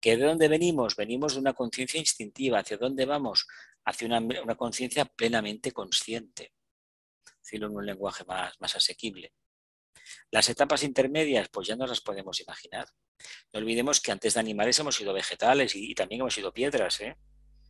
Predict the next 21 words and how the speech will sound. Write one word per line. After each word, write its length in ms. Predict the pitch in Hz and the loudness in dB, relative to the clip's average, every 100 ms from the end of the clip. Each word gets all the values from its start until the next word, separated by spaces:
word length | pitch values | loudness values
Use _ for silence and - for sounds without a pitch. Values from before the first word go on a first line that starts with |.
| - - - | -20 -20 -20
¿O 80 | - | -2
qué 100 | 107 | 2
pasa? 300 | 113 104 104 | 4 4 2
¿Que 120 | 98 | -2
venimos 360 | 95 104 113 104 | -8 -4 -2 -2
de 60 | |
los 180 | 113 98 | 2 2
éteres 360 | 113 - 110 - | 2 2 0 2
y 20 | |
ahora 140 | 113 113 | 2 0
nos 160 | 104 | 0
condensamos 640 | - 98 101 - 113 110 | -4 -2 -2 -2 -2 -6
en 80 | 107 | -6
un 80 | 107 | -8
humano? 380 | 107 127 131 92 | -2 -2 -2 -4
No, 220 | 90 95 | -2 -2
no 140 | 92 | -2
va 80 | 101 | -6
así 260 | 101 - 101 | -4 -6 -6
eso, 300 | 95 - - | -8 -8 -10
¿eh? 140 | 95 | -16